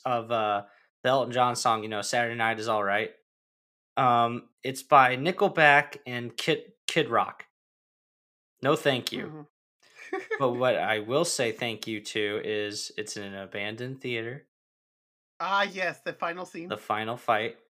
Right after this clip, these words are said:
Speaker 2: And
Speaker 1: And
Speaker 2: then, and
Speaker 1: it
Speaker 2: then
Speaker 1: is
Speaker 2: Demi
Speaker 1: Demi
Speaker 2: Moore
Speaker 1: Moore facing
Speaker 2: and Na-, and Natalie.
Speaker 1: Cameron Diaz, because the other two were, uh,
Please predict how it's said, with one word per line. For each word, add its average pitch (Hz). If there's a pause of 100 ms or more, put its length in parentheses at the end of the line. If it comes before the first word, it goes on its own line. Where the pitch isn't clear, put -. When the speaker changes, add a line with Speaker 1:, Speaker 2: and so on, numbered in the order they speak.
(720)
Speaker 2:
And 120
Speaker 1:
And 165
Speaker 2:
then, 156
and 165
Speaker 1:
it 117
Speaker 2:
then 113
Speaker 1:
is 107
Speaker 2:
Demi 131
Speaker 1:
Demi 143
Speaker 2:
Moore 131
Speaker 1:
Moore 151 (280)
facing 113 (280)
Speaker 2:
and 170
Na-, 151 (100)
and 160
Natalie. 156 (140)
Speaker 1:
Cameron 117
Diaz, 120 (220)
because 127
the 131
other 131
two 123
were, 117
uh, 101